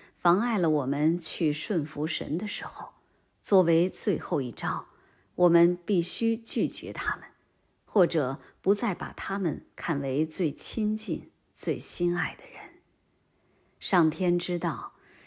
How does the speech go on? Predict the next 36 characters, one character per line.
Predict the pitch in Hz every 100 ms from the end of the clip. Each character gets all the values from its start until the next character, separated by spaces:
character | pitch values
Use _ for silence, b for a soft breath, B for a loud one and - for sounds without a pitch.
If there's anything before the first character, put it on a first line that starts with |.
| b
这 | - 202
在 | 208 180 165
他 | - 190
们 | 185 151
看 | - 156
来 | 135 131 147 165 B B
足 | - 170 165 214
以 | 180 -
像 | - 165 143
恨。 | - - 185 - _ _ _ _ _ _ _ _ _ -
此 | - 175
时， | 170 175 170 185 180 -
我 | 175
们 | 175 180 185
不 | 190 175
可 | - 156
凭 | 139 - 151 160
着 | 180
怜 | 151 151 165
悯 | 202 165 -
行 | - 135 147
事， | - 170 135 - _ _ _ _ -
我 | 196
们 | 202 208
必 | 214 214
须 | 202 - 220 226
对 | - 226 185
眼 | 156 147 - - 160
泪 | 190 139 -
闭 | 220
眼， | 143 - - - - _ _ _ _ -
对 | 165
恳 | - - -
求 | - - 139 151 202 -
耳 | 135 101
聋。 | 123 120 143 175